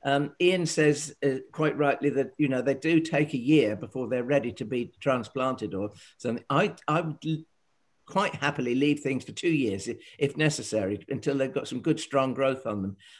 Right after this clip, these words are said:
And one little thing that Ian has taught me about doing cuttings, this is not hardwood cuttings, I know, but about doing cuttings, is that when we take our Brugmansias in for the winter, we cut the tops off and we cut them back quite a long way.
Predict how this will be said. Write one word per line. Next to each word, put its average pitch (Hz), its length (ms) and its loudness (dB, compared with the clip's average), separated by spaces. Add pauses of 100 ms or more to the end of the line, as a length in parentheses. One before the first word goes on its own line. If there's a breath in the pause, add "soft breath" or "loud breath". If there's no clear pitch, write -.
And 139 180 0
one 220 160 4
little 180 160 -4
thing 151 240 4
that 147 160 0
Ian 156 200 4
has 143 120 0
taught 139 340 0
me 156 200 2
about 95 320 -2
doing 98 240 -4
cuttings, 107 400 -8
this 127 160 -8
is 123 80 -6
not 165 220 0
hardwood 143 380 0
cuttings, 127 360 -6
I 123 100 -4
know, 117 300 -2 (340 loud breath)
but 123 140 -2
about 147 320 0
doing 117 240 0
cuttings, 104 420 -6
is 117 160 -8
that 139 140 -6
when 160 180 0
we 180 160 -2
take 139 320 -4
our 123 180 -4
Brugmansias 113 880 -6
in 110 240 -6
for 110 120 -10
the 101 120 -6
winter, 104 400 -6
we 120 240 -6 (240 soft breath)
cut - 180 -6
the - 60 -8
tops - 420 -4
off 107 200 -4
and 131 100 -6
we - 60 -18
cut - 240 -4
them 139 200 -6 (160)
back 127 280 -2 (460)
quite 185 240 0
a 170 60 0
long 151 300 4
way. 98 400 -4